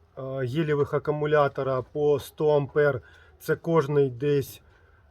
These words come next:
дванадцять-чотирнадцять тисяч, це ще двадцять п'ять, там двадцять вісім тисяч додаємо. Потім, е, сонячні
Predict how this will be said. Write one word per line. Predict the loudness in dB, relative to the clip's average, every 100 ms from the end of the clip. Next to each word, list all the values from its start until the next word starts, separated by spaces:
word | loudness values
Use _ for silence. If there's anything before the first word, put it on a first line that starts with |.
| -14
дванадцять-чотирнадцять | 2 4 6 4 2 -12 -8 -2 0 0 -4 -4
тисяч, | -10 -8 -10 -6 0 0 0 -8 -16
це | -4 -2
ще | -2 -2 -2
двадцять | 0 -2 -2 -8 -14 -20 -14
п'ять, | -2 2 2 2
там | -6 -6
двадцять | -2 -2 -4 -14
вісім | -10 -6 0 0
тисяч | -2 -8 -4
додаємо. | 0 2 2 0 0 0 -2 -4 _ _ _ -20 -20 -20 -20 -20 -20 -20 -2
Потім, | 4 4 4 2 4
е, | 6 8 6 4
сонячні | 2 0 0 2 -2 -4 2 4